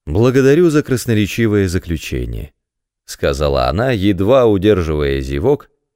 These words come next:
и всем своим существом выказывая желание больше меня не видеть. Эти слова заставили меня умолкнуть. Я выразил во взгляде свою ненависть к ней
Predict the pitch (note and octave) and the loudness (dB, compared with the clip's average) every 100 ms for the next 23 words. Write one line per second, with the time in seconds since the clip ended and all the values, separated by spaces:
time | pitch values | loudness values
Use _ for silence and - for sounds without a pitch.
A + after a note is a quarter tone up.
0 | - E2 E2 - D3+ C3 G#2 G#2+ G2+ E2+ | -6 -4 -2 -2 -2 -2 0 2 2 -2
1 | F2+ - - - - A#2+ C3+ G2+ F#2 G#2+ | -6 -6 -6 -8 -4 0 2 0 0 0
2 | F2+ E2+ E2+ D#2+ E2 F#2+ C3 A#2+ G#2+ F2 | 0 0 0 0 0 2 0 0 -4 -2
3 | A#2 C3 - G2 F2 D#2+ D2 C#2 A#1 B1 | -2 -2 -4 -6 -4 -4 -4 -8 -8 -12
4 | G1+ - _ _ _ _ _ _ _ _ | -14 -20 _ _ _ _ _ _ _ _
5 | _ _ _ _ - E2+ E2 D2+ D#2 D#2+ | _ _ _ _ -6 -6 -6 -6 -2 2
6 | B2 G2+ G2 - B2+ G#2 F#2+ E2+ E2 D#2 | 2 2 0 -2 -2 0 0 -2 -2 -4
7 | D2 C#2 B1+ A#1 - - - _ _ _ | -4 -6 -8 -12 -16 -20 -20 _ _ _
8 | _ _ _ _ C3+ D3 C3+ A#2+ F#2+ G2 | _ _ _ _ 0 2 2 2 2 2
9 | F2 F2 D2+ C#2+ G2 G2+ E2+ - E2 D#2+ | 2 0 -2 0 2 2 -2 -6 -4 -4
10 | D2 D2+ G2+ C3+ F#2 C#2+ C2+ - - B1 | -2 -2 0 0 0 -4 -8 -12 -14 -12
11 | A#1 - | -12 -16